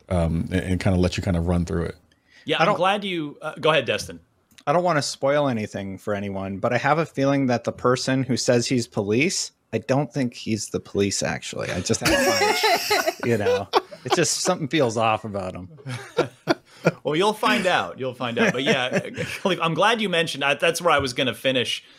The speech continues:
Speaker 2: this discussion before we move on, 'cause there's plenty more to talk about this week, is the voice cast. And yeah, what a, what a get getting, you know, i-, i-, if they had gotten one of those three actors, it would have been like, "Wow, that's cool." They got,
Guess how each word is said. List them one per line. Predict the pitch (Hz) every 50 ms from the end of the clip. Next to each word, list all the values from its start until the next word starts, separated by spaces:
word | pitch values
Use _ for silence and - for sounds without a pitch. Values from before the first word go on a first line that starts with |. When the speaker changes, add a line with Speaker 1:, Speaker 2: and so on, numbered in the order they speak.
| - _ _
Speaker 2:
this | - 120 113 -
discussion | - 113 - - 123 113 - 120 107
before | - 117 117
we | 110 107
move | 104 104 107 101 101
on, | 113 117 117 110 107 101
'cause | - 98 90
there's | 98 98 -
plenty | - - 110 107 104
more | 101 98 95
to | 92 90
talk | - 101 - 92
about | 104 101 95 -
this | 90 - -
week, | 95 90 -
is | - 123 127 131 123 104
the | 110 101
voice | 92 101 101 98 95 -
cast. | - 101 87 90 90 - -
And | 95 87 85 - - - - - - - - - _
yeah, | 143 139
what | 131 113 113 131 180 226
a, | 233 202 151 127 -
what | 127 147 185 214
a | 208
get | 139 107 - 135 143 131 - - _ _
getting, | 131 127 131 127 127 120 113 110 107 113 127 - -
you | 131 117
know, | 104 95 98 98 - _ _ _ _ -
i-, | 135 151 151
i-, | - 185 - - 202 202
if | - 214 214 -
they | 254 311
had | 320 220
gotten | 214 220 226 233 180 147 123
one | 120 127 147 180 196 185
of | 160 120 104
those | 127 123 110 107 - -
three | - 110 107 95 82 76 76 - -
actors, | 117 107 95 - - - 78 64 60 - - - - - _ _
it | - 135
would | 135 131 127
have | 123
been | 127 120 120
like, | 110 107 117 -
"Wow, | 107 143 - 220 - -
that's | 117 156 185 -
cool." | - - - 127 120 120
They | 110 123 120
got, | 104 131 123 120 120